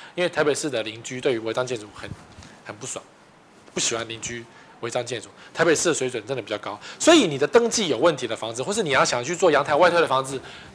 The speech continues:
都不要碰。哦，这个是台北目-，台北市目前买房子的状态。那你说价格呢？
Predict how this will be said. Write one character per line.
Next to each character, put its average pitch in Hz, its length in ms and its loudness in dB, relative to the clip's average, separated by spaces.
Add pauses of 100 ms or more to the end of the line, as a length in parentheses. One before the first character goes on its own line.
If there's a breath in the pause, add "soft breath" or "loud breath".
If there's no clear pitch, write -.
都 160 300 8
不 123 160 -10
要 107 180 -2
碰。 104 200 -14 (320)
哦， 113 160 -4
这 190 100 -2
个 175 80 4
是 170 120 -2
台 143 160 -2
北 139 120 0
目-， 147 180 -4 (140)
台 147 140 0
北 151 140 4
市 143 280 0 (260 loud breath)
目 196 140 4
前 143 140 0
买 113 140 -2
房 117 160 -4
子 123 60 -6
的 117 60 -8
状 127 200 0
态。 117 160 -4 (260 loud breath)
那 294 140 10
你 233 100 8
说 240 240 10
价 240 260 10
格 131 240 2
呢？ 139 260 0